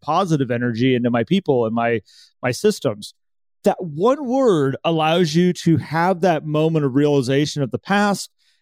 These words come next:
and it allows you to have this vision of what we're creating now for this new week to say, "Okay, how can I protect myself now with this bubble? What can I do different than what I did last week? 'Cause last week I let my bubble down.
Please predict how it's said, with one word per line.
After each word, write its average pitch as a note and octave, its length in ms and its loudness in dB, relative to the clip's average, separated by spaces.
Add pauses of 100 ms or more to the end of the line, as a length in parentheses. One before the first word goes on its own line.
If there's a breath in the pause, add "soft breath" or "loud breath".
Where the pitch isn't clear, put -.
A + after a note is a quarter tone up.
and D#3+ 100 2
it D#3+ 80 2
allows D3+ 400 2
you D3 80 -4
to C#3 100 0
have C3+ 280 -2
this B2+ 200 0
vision C#3+ 480 0
of B2+ 180 0
what C3+ 220 -2
we're C#3+ 180 0
creating D3 580 0
now B2+ 200 -2
for C#3+ 120 -4
this C3 260 -2
new C#3 220 2
week D#3 180 2
to C#3 100 0
say, C3 220 0
"Okay, C3 380 0 (380 soft breath)
how G#3 320 0
can F3 200 -2
I D3 140 -2
protect - 840 -4
myself C3 720 -2
now A2+ 440 -2 (480 soft breath)
with D#3+ 160 2
this D3+ 240 -2
bubble? B2+ 440 -2
What D3 200 -2
can G#3+ 160 0
I F3 120 2
do D3 200 2
different E3+ 560 0
than C3 140 0
what C3+ 140 0
I C3+ 120 0
did B2 260 -2
last C3 420 -4
week? C3+ 160 0
'Cause A#2+ 140 -6
last D#3+ 320 -2
week F3 180 2
I D3 120 2
let C#3+ 200 -2
my B2 120 -2
bubble F#3 320 0
down. F#3 380 0